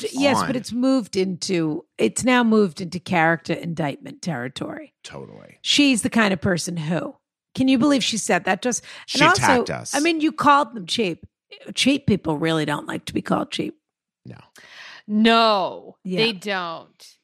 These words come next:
Speaker 1: People
Speaker 3: They
Speaker 1: that
Speaker 3: do
Speaker 1: aren't
Speaker 3: not.
Speaker 1: cheap are astonished if someone calls them cheap.
Speaker 2: And I wanna make it
Speaker 1: People
Speaker 2: clear that
Speaker 1: that are
Speaker 2: someone
Speaker 1: cheap
Speaker 2: being
Speaker 1: get
Speaker 2: cheap
Speaker 1: mad
Speaker 2: is
Speaker 1: if you
Speaker 2: across
Speaker 1: call them cheap.
Speaker 2: every socioeconomic bracket.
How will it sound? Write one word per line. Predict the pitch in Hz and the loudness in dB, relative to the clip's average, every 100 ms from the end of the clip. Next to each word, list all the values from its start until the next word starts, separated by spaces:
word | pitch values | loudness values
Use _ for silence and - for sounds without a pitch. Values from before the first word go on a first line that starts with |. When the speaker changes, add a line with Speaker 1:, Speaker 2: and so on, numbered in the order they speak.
| - | -2
Speaker 1:
People | 220 - 370 | 0 2 4
Speaker 3:
They | |
Speaker 1:
that | 349 | 4
Speaker 3:
do | 277 | 4
Speaker 1:
aren't | 254 277 294 | 4 4 0
Speaker 3:
not. | - | -4
Speaker 1:
cheap | 262 226 - | -6 -6 -6
are | 196 185 | -8 -8
astonished | 170 - 208 196 180 175 160 | -10 -10 -8 -8 -10 -14 -14
if | - | -14
someone | 147 143 170 | -12 -16 -14
calls | 170 156 | -14 -14
them | 156 170 | -16 -16
cheap. | - 143 | -4 0
Speaker 2:
And | 156 | 0
I | |
wanna | 170 170 | 2 2
make | 160 127 | 0 -2
it | |
Speaker 1:
People | 262 233 | -2 2
Speaker 2:
clear | 131 | 2
that | 247 | 2
Speaker 1:
that | |
are | - | 2
Speaker 2:
someone | - 175 | 4 4
Speaker 1:
cheap | 139 | 2
Speaker 2:
being | 147 135 | 0 0
Speaker 1:
get | 214 190 | 0 2
Speaker 2:
cheap | 135 | 2
Speaker 1:
mad | 214 202 | 2 2
Speaker 2:
is | 190 | 2
Speaker 1:
if | |
you | 175 | 0
Speaker 2:
across | - 117 165 | 2 2 2
Speaker 1:
call | 143 | -2
them | - | 0
cheap. | 131 | 0
Speaker 2:
every | 123 110 110 | 2 2 2
socioeconomic | - 101 90 92 85 80 78 73 76 | 4 2 2 2 0 -2 -4 -4 -6
bracket. | 78 65 - 58 | -6 -8 -10 -16